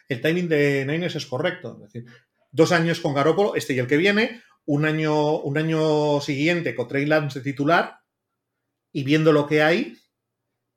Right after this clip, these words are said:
y después de ese año, que es cuando tienes que decidir si le das el quinto año o no, decides.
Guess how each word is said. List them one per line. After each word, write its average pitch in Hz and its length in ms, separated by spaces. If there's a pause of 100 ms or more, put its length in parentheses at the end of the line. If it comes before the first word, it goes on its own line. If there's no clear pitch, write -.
(260)
y 131 80
después 131 340
de 156 60
ese 165 140
año, 180 220
que 143 60
es - 80
cuando 120 180
tienes 127 220
que 139 80
decidir 139 400
si - 140
le 113 180
das 123 180
el 117 140
quinto 131 260
año 160 320
o 120 140
no, 160 320 (240)
decides. 127 680